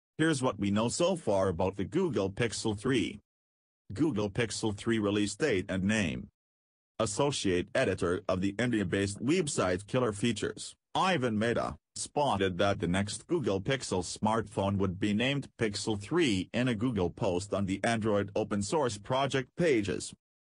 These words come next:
Considering the past releases of the Google Pixel, we can safely say that the Google Pixel three release date will be sometime in October. This allows the hype to calm down a little after the iPhone's September release,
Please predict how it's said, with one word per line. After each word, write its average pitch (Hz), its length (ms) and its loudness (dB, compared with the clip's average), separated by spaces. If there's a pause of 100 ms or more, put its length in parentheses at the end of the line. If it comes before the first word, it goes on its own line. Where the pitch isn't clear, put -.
(300)
Considering 113 680 0
the 104 100 0
past 104 440 -2
releases 113 540 0
of 101 160 2
the 95 140 0
Google 104 500 0
Pixel, 101 500 -2 (180)
we 98 120 0
can 95 180 -2
safely 160 420 2
say 113 300 2
that 104 280 2
the 123 100 2
Google 104 380 0
Pixel 101 460 -2
three 117 240 0
release 104 380 2
date 92 380 2
will 104 160 2
be 104 140 0
sometime 101 680 0
in 107 120 2
October. 107 540 0 (680)
This 139 260 0
allows 120 360 0
the 113 120 0
hype 135 320 -2
to 98 120 -2
calm 135 340 -2
down 104 320 2
a 90 60 0
little 95 380 2
after 104 240 -2
the 95 240 0
iPhone's 101 500 -2
September 120 540 0
release, 98 520 0